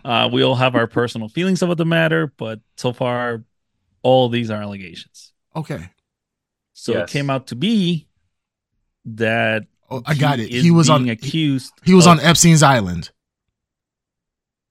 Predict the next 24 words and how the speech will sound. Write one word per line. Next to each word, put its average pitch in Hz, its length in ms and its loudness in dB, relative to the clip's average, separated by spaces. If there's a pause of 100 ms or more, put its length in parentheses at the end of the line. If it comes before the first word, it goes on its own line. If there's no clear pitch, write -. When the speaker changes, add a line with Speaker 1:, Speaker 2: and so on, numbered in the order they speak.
(320)
Speaker 3:
Not 131 80 -12
Speaker 1:
Sorta. 185 420 4
Speaker 3:
Epstein's. 127 400 0
Speaker 1:
So, 151 420 4 (960)
no, 147 260 2
uh, 135 580 4 (720)
he 160 140 -6
basically 151 720 -6
is 127 260 -10
being 143 160 -8
accused 135 360 -10
of 117 100 -12
trafficking. 120 600 -10 (560)
Speaker 2:
Trafficking? 185 500 2
Speaker 1:
Um, 117 460 -2 (240)
Speaker 2:
Wow. 151 320 0
Speaker 1:
he 151 80 -4
met 147 480 -4
a 123 420 -2
very 123 300 -6
young 127 320 -6
woman 135 380 -4 (460)
Speaker 2:
Okay. 123 200 -6 (380)
Speaker 1:
who 117 280 -14